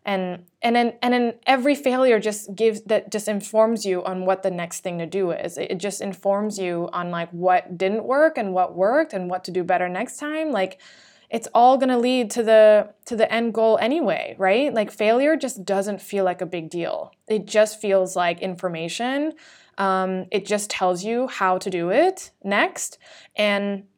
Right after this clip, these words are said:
and also you're, like, not excited, but I guess you're just like, "Oh yeah, yeah, I gotta go fail so that I can know what the next step is," right? It's like,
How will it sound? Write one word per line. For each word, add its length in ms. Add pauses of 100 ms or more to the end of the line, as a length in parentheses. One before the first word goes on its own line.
(420)
and 220
also 260
you're, 200
like, 300
not 180
excited, 580
but 120
I 100
guess 220
you're 100
just 200
like, 280
"Oh 100
yeah, 140
yeah, 280
I 100
gotta 220
go 120
fail 460
so 140
that 120
I 80
can 200
know 160
what 300
the 120
next 200
step 240
is," 220
right? 220
It's 140
like, 280